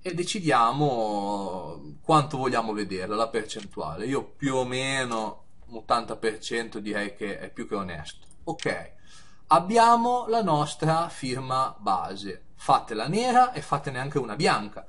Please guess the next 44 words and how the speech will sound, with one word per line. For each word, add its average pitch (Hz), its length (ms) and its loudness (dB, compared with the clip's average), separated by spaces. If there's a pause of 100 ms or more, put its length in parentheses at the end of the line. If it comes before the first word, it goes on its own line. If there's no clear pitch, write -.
(180)
perché 120 280 -6
bisogna 123 260 -6
sempre 120 320 -6
vedere 160 420 4
dove 143 440 6
andiamo 117 300 0
a - 20 0
applicare 117 380 -2
la 110 100 -2
nostra 113 320 -6
firma, 101 440 -6
se - 220 0
in 131 140 4
una 117 140 -2
parte 135 360 2
della 113 160 -2
foto 127 380 -2
scura 135 580 0
o 120 80 2
una 123 180 -2
parte 110 360 0
della 110 140 -2
foto 104 380 -6
chiara. 95 440 -2 (380)
Io, 117 240 -2
come 117 200 -4
potete 123 340 -4
vedere, 139 600 0 (220)
me 107 100 -6
ne 120 80 -6
sono 120 340 -2
create 127 440 2
due, 135 540 0 (220)
una 131 280 0
bianca 117 640 2
e 139 100 -2
una 110 260 -2
nera, 127 400 -2 (280)
un 170 120 0
po' 147 160 4
per 127 160 -4
tutti 120 220 -10
gli 113 80 -8
utilizzi. 95 580 -10